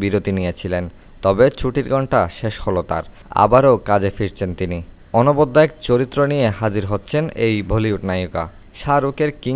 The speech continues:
ছবি দিয়ে প্রত্যাবর্তন হচ্ছে তার। শোনা গিয়েছিল শাহরুখ কন্যা সোহানার মা হয়ে হাজির হবেন দীপিকা। সেই তালিকায় যুক্ত হলো রানী মুখার্জিও। দীপিকা পাদুকোন এবার হতে চলেছেন শাহরুখের মেয়ে সোহানা খানের মা,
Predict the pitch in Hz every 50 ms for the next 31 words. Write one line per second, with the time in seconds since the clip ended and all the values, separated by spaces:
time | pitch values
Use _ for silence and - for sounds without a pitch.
0 | 143 135 - 156 135 131 135 123 135 123 104 - - - 104 - - 107 101 95
1 | 98 92 - - 95 95 101 101 - - 98 - 92 87 87 - - - - -
2 | - 107 101 101 98 92 101 101 95 - 120 123 139 147 - - - 113 107 113
3 | 127 - - - 131 131 127 113 95 90 - - 101 92 95 101 98 92 92 90
4 | 90 92 98 110 120 117 123 120 120 123 120 127 117 110 127 123 127 127 117 107
5 | 95 90 - 85 85 95 87 - 90 - - 82 78 - - - - - - -
6 | - - 143 143 - 147 143 143 135 - 147 127 101 90 85 87 104 98 - -
7 | - 104 95 113 117 123 139 147 143 113 104 107 110 104 104 98 - 107 98 87
8 | - - 92 90 85 82 92 - - - - 104 98 123 135 135 147 143 160 156
9 | 139 151 143 147 151 - 160 160 156 151 - - 110 104 107 107 110 - - 120
10 | 113 131 135 - - 135 135 135 131 - 131 110 90 80 101 - - 120 113 104
11 | 104 101 - 110 104 98 101 110 127 151 151 - - 120 110 110 117 107 107 104
12 | - 98 92 90 90 87 85 82